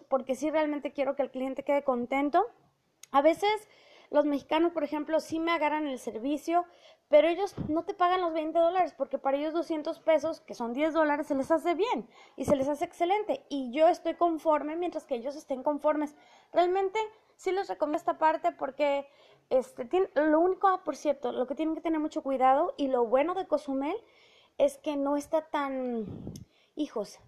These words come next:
pues, ¿cómo ponemos esto con una palabra no tan fea? O sea, no está tan contaminado como en otras playas,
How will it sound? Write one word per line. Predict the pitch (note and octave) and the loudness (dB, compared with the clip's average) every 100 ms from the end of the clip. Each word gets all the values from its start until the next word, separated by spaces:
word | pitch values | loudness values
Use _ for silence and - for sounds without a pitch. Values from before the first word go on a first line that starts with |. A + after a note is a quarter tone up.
| _ _ _ _ | _ _ _ _
pues, | B3 | -8
¿cómo | - D4+ F4 | -4 -4 0
ponemos | E4 D4+ D4+ D4 | 0 0 0 -2
esto | D4 E4 | -6 -4
con | D4+ | -2
una | C#4+ C#4+ | -2 0
palabra | C#4 C4 C#4 | 2 4 4
no | C4+ | 0
tan | C4 B3 | -4 -6
fea? | A3+ - _ _ _ | -6 -10 _ _ _
O | C#4 | 0
sea, | C#4+ | 0
no | D4+ | 0
está | D#4+ G4 G4 | 2 2 4
tan | E4+ D#4 C#4 B3 - _ - - - | 2 2 -2 -6 -12 _ 2 4 4
contaminado | - G3+ D4+ G3+ G3 D4+ D#4 D4+ A#3+ - _ _ _ _ | 2 2 2 0 0 0 0 0 -2 -4 _ _ _ _
como | - C4 B3+ B3 A#3+ A#3 B3+ | 2 2 4 4 6 4 2
en | C4 | 0
otras | C4 C4 D#4 D4+ | 0 2 0 0
playas, | D#4+ D4+ D4+ E4 | 4 6 6 2